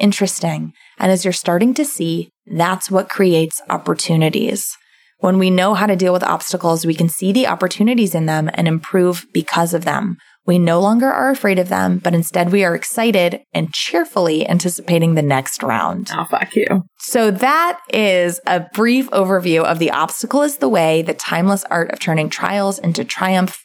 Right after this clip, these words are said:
Speaker 1: by Ryan Holiday.
Speaker 2: Great
Speaker 1: If you wanna
Speaker 2: job,
Speaker 1: read it for
Speaker 2: Misty.
Speaker 1: yourself, thank you. It's available on audible dot com. The free library app Overdrive, depending on your city, and wherever books are sold. And there will be a link to his book in show notes. And you can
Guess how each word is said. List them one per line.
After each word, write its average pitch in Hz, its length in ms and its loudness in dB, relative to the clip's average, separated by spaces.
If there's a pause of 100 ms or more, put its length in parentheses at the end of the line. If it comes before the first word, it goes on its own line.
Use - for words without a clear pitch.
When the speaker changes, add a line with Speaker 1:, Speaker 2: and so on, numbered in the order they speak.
Speaker 1:
by 151 140 0
Ryan 165 560 0 (200)
Holiday. 175 760 -2 (280)
Speaker 2:
Great 269 100 0
Speaker 1:
If 339 60 2
you 190 80 2
wanna 185 180 2
Speaker 2:
job, 170 80 -2
Speaker 1:
read 170 140 2
it 190 100 -2
for 233 80 -6
Speaker 2:
Misty. 240 80 0
Speaker 1:
yourself, 262 520 0 (380)
thank 480 320 -2
you. 370 340 2
It's 180 220 0
available 175 380 2
on 156 140 -2
audible 285 360 0
dot 247 240 -2
com. 220 540 2 (380)
The 170 80 -2
free 277 180 2
library 226 460 2 (120)
app 170 240 -6
Overdrive, 208 560 2
depending 160 380 0
on 156 100 2
your 165 100 -2
city, 220 600 2 (180)
and 190 180 2
wherever 185 420 0
books 180 280 -4
are 190 60 0
sold. 160 500 -2
And 170 80 2
there 160 80 2
will 156 120 2
be 156 140 2
a 156 80 4
link 175 420 2 (120)
to 180 140 0
his 170 220 -2
book 156 240 -2
in 160 100 0
show 269 240 0
notes. 277 380 0 (280)
And - 100 -2
you 156 60 -2
can 160 180 -4